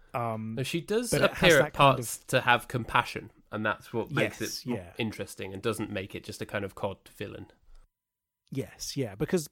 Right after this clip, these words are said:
Speaker 1: because both of them, both of the bosses here, they show signs of humanity. Uh, less so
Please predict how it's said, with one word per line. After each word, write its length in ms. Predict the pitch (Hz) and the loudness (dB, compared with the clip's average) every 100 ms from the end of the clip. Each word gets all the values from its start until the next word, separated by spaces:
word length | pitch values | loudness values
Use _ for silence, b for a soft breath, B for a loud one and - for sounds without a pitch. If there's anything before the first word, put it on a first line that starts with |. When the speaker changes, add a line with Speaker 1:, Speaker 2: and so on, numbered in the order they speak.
| - | -8
Speaker 1:
because 440 | 170 170 143 - - _ _ _ _ _ | -2 0 0 -6 -12 _ _ _ _ _
both 320 | 190 226 - | 0 0 0
of 160 | 190 147 | -4 0
them, 580 | 165 147 135 127 120 - | 2 2 0 -6 -8 -2
both 260 | 170 180 196 | 0 0 -2
of 100 | 156 | -4
the 100 | 147 | -4
bosses 420 | 139 - 131 - | -4 -4 -4 -4
here, 200 | 117 110 | -4 -2
they 140 | 123 | -2
show 300 | - 160 160 | 0 2 2
signs 960 | 151 - - - 170 165 156 143 127 - - | 0 -4 -6 -2 0 0 0 -2 -4 -4 0
of 460 | 135 120 107 - _ | 0 0 -6 -16 _
humanity. 840 | - 135 127 120 107 - - - _ _ _ _ _ _ _ _ _ _ - | -8 -4 -4 -4 -8 -10 -14 -18 _ _ _ _ _ _ _ _ _ _ -8
Uh, 240 | 110 107 131 | -6 -6 -4
less 320 | 135 151 - | -4 -2 0
so 300 | 151 131 | 2 2